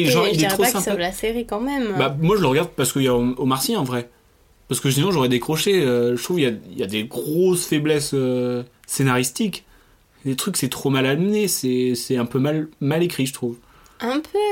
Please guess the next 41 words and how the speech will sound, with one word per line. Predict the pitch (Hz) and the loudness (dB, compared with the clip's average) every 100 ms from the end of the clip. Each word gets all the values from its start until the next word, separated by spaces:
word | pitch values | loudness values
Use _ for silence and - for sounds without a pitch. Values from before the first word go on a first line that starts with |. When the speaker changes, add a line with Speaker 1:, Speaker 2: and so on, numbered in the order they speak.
| 381 - | -4 -6
Speaker 1:
mais | 220 214 | -6 -2
comme | 220 | -2
je | 220 | -2
te | 254 | -2
dis, | 277 | 0
il | 320 254 | 0 0
y | |
a | 196 | -2
des | 208 | -2
moments | 208 214 294 | -2 -2 -2
où | 254 202 202 202 196 | -2 -2 -2 -2 -2
on | |
était | 196 196 214 | -4 -4 -6
quand | 208 | -4
même | 202 190 196 | -2 -2 -2
dedans | 208 214 302 320 302 | -4 -4 -2 0 0
et | 220 | 0
on | 196 208 | -2 -4
se | 202 | -6
disait, | 202 196 190 | -6 -6 -4
euh, | 196 196 202 | -4 -6 -6
un | 226 _ - - - _ _ _ _ _ | -10 _ -20 -20 -20 _ _ _ _ _
petit | - - | -14 -12
peu. | 240 285 294 269 220 _ | -8 -4 -2 -2 -6 _
Speaker 2:
Non. | 131 135 131 123 113 - _ _ | 0 2 2 0 -4 -10 _ _
Speaker 1:
Si, | - - 220 | -20 -10 -6
moi, | 214 | 0
j'avais | 147 226 | 0 2
des | 175 | 2
Speaker 2:
Franchement, | 165 180 | 2 2
Speaker 1:
petits | 214 | -2
coups | - 208 | -6 -12
de | - | -10
presse, | - 208 202 - | -8 -6 -6 -8
hein, | 202 202 | -8 -8
quand | 208 | -6
même. | 196 196 208 | -6 -6 -4
Speaker 2:
on | 131 | 0
n'a | 135 | 2
jamais | 143 | 2
Speaker 1:
Des | 156 | 2